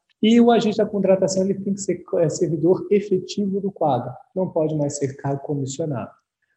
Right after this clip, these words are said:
E aí, o professor Rony Charles já defendeu isso extensivamente, eu acho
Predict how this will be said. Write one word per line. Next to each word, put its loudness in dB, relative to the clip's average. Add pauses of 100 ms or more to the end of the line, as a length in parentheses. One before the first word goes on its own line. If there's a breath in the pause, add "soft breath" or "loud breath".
(180)
E 10
aí, 6
o -8
professor 0
Rony 4
Charles 2
já 6
defendeu 4
isso -2
extensivamente, -2
eu 2
acho 0